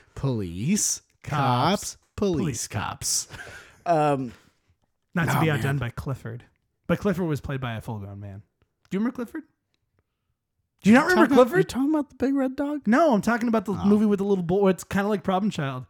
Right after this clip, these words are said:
Speaker 2: but
Speaker 1: No.
Speaker 2: he's not played by a little boy. He's played by a full-grown man who they make look like a little boy.
Speaker 1: I don't. I,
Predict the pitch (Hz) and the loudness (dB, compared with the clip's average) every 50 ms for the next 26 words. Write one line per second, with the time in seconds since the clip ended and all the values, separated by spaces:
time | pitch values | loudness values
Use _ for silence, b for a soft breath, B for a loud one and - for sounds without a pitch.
0 | _ _ _ _ - - - 95 80 76 73 - 147 156 147 175 175 180 - - | _ _ _ _ -2 -2 0 0 0 -4 -6 -6 -6 -4 -4 -4 -4 -4 -4 -4
1 | 185 170 156 156 139 135 139 131 127 131 127 151 165 151 127 113 - - 143 131 | -4 -2 -2 -2 -2 -2 -2 -4 -6 -4 -2 -2 0 0 0 -2 -4 -6 -8 -6
2 | 127 120 117 - 139 131 127 120 113 113 120 127 123 110 110 107 104 - 131 120 | -6 -8 -8 -6 -6 -6 -6 -6 -6 -6 -6 -6 -6 -6 -8 -10 -10 -8 -8 -6
3 | 113 110 117 120 117 - 139 143 - - 107 104 - 110 101 101 110 90 90 - | -6 -6 -8 -8 -6 -4 -6 -6 -4 -6 -12 -12 -12 -16 -18 -16 -18 -18 -18 -18
4 | - - 110 113 113 113 113 110 - - 113 123 | -14 -10 -8 -6 -6 -6 -8 -10 -10 -6 -6 -6